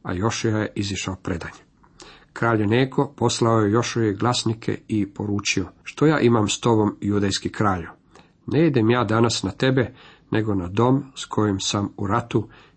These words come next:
i Bog mi je zapovjedio da se požurim. Okani se Boga koji je sa mnom, da te ne upropastim.” Ali Jošua nije odvratio lica od njega,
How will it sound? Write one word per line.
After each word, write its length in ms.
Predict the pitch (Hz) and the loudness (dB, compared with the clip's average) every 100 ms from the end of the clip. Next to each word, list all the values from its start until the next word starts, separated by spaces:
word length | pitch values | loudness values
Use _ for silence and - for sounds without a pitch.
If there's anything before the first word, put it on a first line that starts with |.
| _ | _
i 120 | 98 | -6
Bog 360 | 85 92 131 127 | -2 2 2 4
mi 100 | 113 | 0
je 60 | 101 | 0
zapovjedio 680 | 98 90 101 101 107 107 101 | -4 -6 -4 0 0 0 -2
da 100 | 98 | -4
se 200 | - - | -6 -6
požurim. 420 | 104 101 95 73 - _ _ _ _ _ - - - - - | -4 -4 -6 -8 -16 _ _ _ _ _ -20 -20 -20 -20 -12
Okani 520 | 90 - 123 143 151 | -10 -4 0 4 4
se 180 | - 107 | 4 0
Boga 440 | 92 131 135 123 - _ _ - | 2 2 2 0 -2 _ _ -6
koji 260 | 110 104 | 0 0
je 60 | 95 | 0
sa 220 | - 123 | 0 4
mnom, 280 | 139 123 - - | 4 4 0 -8
da 220 | 107 107 | -6 -4
te 220 | - 107 | -2 0
ne 320 | 98 113 110 - _ | 2 0 -2 -6 _
upropastim.” 800 | 110 - 107 107 107 98 - - - _ _ _ _ - - - | -8 -4 -2 0 0 -2 -4 -10 -14 _ _ _ _ -20 -20 -12
Ali 240 | - 85 | -8 -4
Jošua 480 | 92 113 - 117 113 | -2 -2 0 0 -2
nije 260 | 107 104 101 | -2 0 0
odvratio 540 | 90 101 104 101 92 | -2 -2 -2 -2 -6
lica 460 | 87 98 123 - 123 | -2 2 2 0 0
od 120 | 117 | 2
njega, 380 | 110 123 123 | 2 2 0